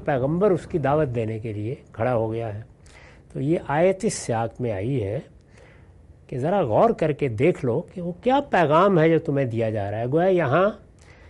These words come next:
انفس و آفاق کے بجائے خود پیغام کو دلیل کے طور پر پیش کیا ہے کہ پیغام کیا ہے۔ وہ بھی تو آخر انسان کو متوجہ کرتا ہے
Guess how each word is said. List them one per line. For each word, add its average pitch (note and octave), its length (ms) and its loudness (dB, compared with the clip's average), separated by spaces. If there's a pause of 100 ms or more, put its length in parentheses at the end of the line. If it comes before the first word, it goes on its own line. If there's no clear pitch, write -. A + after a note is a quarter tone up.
(640)
انفس G3+ 520 0
و F#3+ 60 2
آفاق C#3+ 680 2
کے F#3 80 2
بجائے D#3+ 400 4
خود C4 220 4 (180)
پیغام F#3 560 6
کو C#4 180 6
دلیل F#3 360 4
کے E3+ 120 0
طور B2+ 220 -2
پر B2 180 -8 (100)
پیش A#2 260 -8
کیا G#2+ 240 -12
ہے G2+ 100 -14 (360)
کہ C#3+ 80 -14 (100)
پیغام A3 420 4
کیا A#2+ 200 0
ہے۔ F2 140 -6 (440)
وہ A#2+ 160 0
بھی C#4 140 6
تو C#4+ 140 4
آخر C#3 360 2
انسان B2 440 -2
کو F3 120 -2
متوجہ C#3 460 0
کرتا D#3 460 -2
ہے G#2+ 140 -4